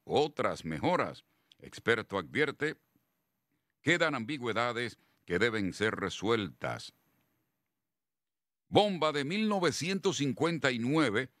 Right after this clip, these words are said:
es encontrada en Bonao. Las autoridades trasladaron el artefacto hallado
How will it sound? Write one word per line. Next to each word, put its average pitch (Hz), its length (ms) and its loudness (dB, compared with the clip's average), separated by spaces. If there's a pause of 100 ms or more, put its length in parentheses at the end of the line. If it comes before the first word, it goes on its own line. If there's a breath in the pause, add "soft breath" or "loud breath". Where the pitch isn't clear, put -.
(120)
es - 180 -8
encontrada 127 680 0
en 135 160 -2
Bonao. 101 640 2 (440)
Las - 220 -6
autoridades 117 920 0
trasladaron 107 960 0
el 90 120 0
artefacto 104 720 -2
hallado 92 500 0